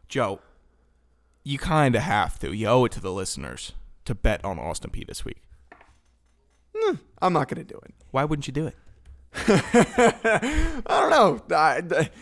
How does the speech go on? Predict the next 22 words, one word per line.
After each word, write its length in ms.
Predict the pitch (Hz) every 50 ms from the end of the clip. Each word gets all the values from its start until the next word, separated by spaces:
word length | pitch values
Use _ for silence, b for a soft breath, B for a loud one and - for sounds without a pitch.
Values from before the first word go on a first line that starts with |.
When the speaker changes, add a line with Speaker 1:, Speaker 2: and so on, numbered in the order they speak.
| B B B
Speaker 2:
I 80 | - 214
would 120 | 262 277
have 100 | 262 220
done 120 | 226 220
it 80 | 202 175
last 320 | 156 160 147 147 - -
week. 180 | - 131 127 -
I 100 | 143 156
don't 120 | 160 165
know. 60 | 160 151
This 220 | 151 190 190 -
game 340 | - 185 180 175 175 170 165
is 220 | 190 185 170 165
Speaker 1:
Oh, 40 | 151
Speaker 2:
also, 440 | 143 143 - - 127 127 123 123 120
this 160 | 220 214 -
is 120 | 254 233 208
Speaker 1:
y- 60 | 214
Speaker 2:
another 360 | 190 180 190 185 185 202 196
game 240 | 170 180 185 180 175
that 100 | 170 156
is 100 | 143 -